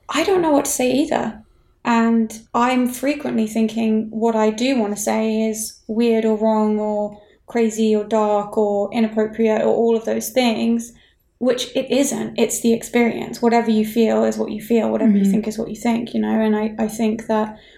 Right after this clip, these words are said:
Speaker 1: I would like to just start a dialogue around the fact that we all experience this at some point in our life. I'm not saying everyone is gonna be a widow at my age, and not everyone is gonna, you know, some people aren't gonna be the ones that die first, and some people,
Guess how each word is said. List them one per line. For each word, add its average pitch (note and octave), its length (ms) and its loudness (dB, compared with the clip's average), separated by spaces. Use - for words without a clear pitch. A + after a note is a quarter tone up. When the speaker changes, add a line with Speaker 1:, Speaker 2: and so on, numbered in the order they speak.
Speaker 1:
I A#3 140 4
would A#3 160 4
like A3 220 2
to A3+ 120 0
just G#3+ 720 -2
start A#3 520 0
a - 80 2
dialogue A3 640 2
around A3 240 2
the A3 80 2
fact A3+ 360 -4
that A3 320 -2
we B3 240 2
all B3 160 2
experience A3+ 540 -2
this A3+ 160 -4
at - 80 -10
some A3+ 180 -4
point A3 240 -4
in A3 80 -2
our G#3+ 120 -2
life. A3 300 -4
I'm A3+ 220 2
not A3+ 180 -2
saying A3+ 280 2
everyone G#3+ 400 0
is G#3+ 120 -2
gonna G#3+ 200 -2
be G#3+ 520 -4
a G#3+ 60 0
widow G#3+ 340 2
at A3 80 -6
my G#3+ 180 -2
age, G#3+ 280 -2
and G#3+ 80 2
not G#3+ 120 0
everyone G#3+ 360 -2
is G3+ 120 -4
gonna, G#3 360 -2
you A#3 100 4
know, G#3 320 0
some A3 280 2
people A3 260 0
aren't A3 220 0
gonna G3+ 160 -6
be G#3+ 120 -2
the G#3 60 -2
ones G#3+ 240 -4
that A3 100 -6
die G#3 180 -6
first, G#3+ 440 -4
and G#3 100 -4
some G#3 160 -4
people, G3+ 680 -4